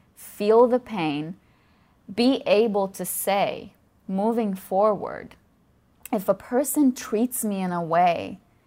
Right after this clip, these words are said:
that is similar to what I just experienced,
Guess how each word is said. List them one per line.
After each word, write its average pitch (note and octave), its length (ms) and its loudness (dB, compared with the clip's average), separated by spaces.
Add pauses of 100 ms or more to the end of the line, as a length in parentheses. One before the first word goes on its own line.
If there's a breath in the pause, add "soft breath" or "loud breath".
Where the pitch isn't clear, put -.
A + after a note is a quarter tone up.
(280)
that E3+ 380 4 (200)
is F#3 180 -6
similar F#3+ 800 -2 (280)
to G3+ 140 -4
what D#3+ 300 2
I G3+ 140 2
just - 420 -4
experienced, C4 960 -4